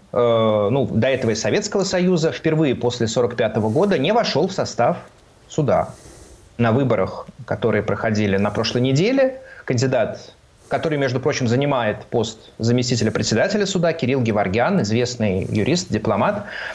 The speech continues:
а, получил, э, недостаточное количество голосов. То есть впервые постоянный член Совета Безопасности, э, Советский Союз и теперь Россия, не представлены будут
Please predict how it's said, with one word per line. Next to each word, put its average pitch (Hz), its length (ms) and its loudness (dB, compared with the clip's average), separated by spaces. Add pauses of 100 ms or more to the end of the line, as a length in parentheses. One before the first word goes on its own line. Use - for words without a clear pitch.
(200)
а, 110 120 0
получил, 120 1500 2
э, - 20 -8 (140)
недостаточное 143 640 0
количество 110 420 -2
голосов. 95 500 -2
То - 60 -4
есть - 120 -2
впервые 240 560 0 (280)
постоянный 139 420 -2
член 123 280 -2
Совета 120 320 0
Безопасности, 131 680 0
э, 85 680 0
Советский 117 360 -2
Союз 110 280 -2
и - 60 -2
теперь 107 240 -2
Россия, 160 580 2
не 135 180 2
представлены 139 640 0
будут 135 320 -2